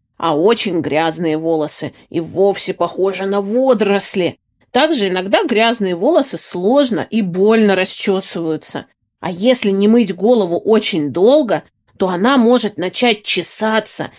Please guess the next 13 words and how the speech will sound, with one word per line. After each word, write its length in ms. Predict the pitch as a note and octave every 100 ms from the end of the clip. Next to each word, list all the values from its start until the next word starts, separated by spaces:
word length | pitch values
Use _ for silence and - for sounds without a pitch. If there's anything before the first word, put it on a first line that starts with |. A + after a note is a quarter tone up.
| _ -
и 120 | C#3
там 420 | - F#3+ A3 G3+
даже 320 | F#3 F3+ F3
могут 520 | B2+ C3 G3 G3 F3 F3
завестись 760 | E3+ D#3+ D#3 - F3 E3 - -
вши. 540 | - - - D#3+ C3 _ _ _ _ _ _ _ _
Что 320 | - - C4+ C4+
понадобится, 760 | F#3 F3+ E4+ C#4+ G3 - D3+
чтобы 400 | - G#3 G3 G3+
кожа 400 | A#3 A#3 G#3 F3
головы 400 | E3 F3 F#3+ F#3+
и 180 | - E3+
волосы 640 | D#3+ A3+ E4 A#3+ - -